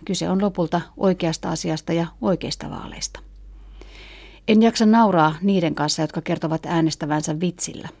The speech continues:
Enkä niiden kanssa, jotka miettivät, kenellä on edustavin ja kellä tolloin puoliso. Koska äänestäminen ei ole vitsi. Se nähtiin viimeksi Venäjällä.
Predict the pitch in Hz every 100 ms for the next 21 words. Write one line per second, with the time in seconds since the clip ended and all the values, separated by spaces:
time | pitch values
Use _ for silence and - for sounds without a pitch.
0 | _ _ _ _ 190 185 180 190 180 165
1 | 165 165 170 165 - 175 165 - 165 165
2 | - 185 160 156 160 160 196 185 - 165
3 | 160 160 - 170 160 - 180 156 135 165
4 | 175 147 - - - _ _ _ _ -
5 | - - - _ _ _ _ _ - -
6 | - 226 202 165 - 160 151 151 165 170
7 | 165 160 185 - - - _ _ _ _
8 | _ _ - - - - 214 233 240 214
9 | 240 190 160 180 196 180 - - -